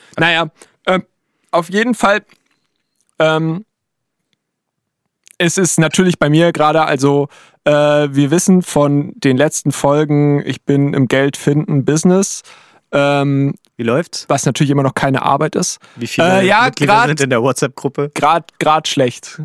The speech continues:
Speaker 1: Grad schlecht, weil, also es ist so ein bisschen wie so ein Aktienkurs, so,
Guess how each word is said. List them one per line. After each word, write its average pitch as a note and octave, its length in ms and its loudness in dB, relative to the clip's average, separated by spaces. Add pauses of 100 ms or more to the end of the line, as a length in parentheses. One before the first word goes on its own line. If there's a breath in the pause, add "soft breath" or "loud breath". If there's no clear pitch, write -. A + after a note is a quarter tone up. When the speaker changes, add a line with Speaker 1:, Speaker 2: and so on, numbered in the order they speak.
(180)
Speaker 1:
Grad C3+ 240 0
schlecht, - 460 -4 (120)
weil, C#3 340 2
also C#3+ 220 0
es D3 140 -2
ist D#3+ 100 -2
so F3+ 80 2
ein E3 80 0
bisschen E3 240 0
wie D3+ 60 2
so C#3 100 2
ein C#3 100 -2
Aktienkurs, F#3 720 -2
so, E3+ 240 0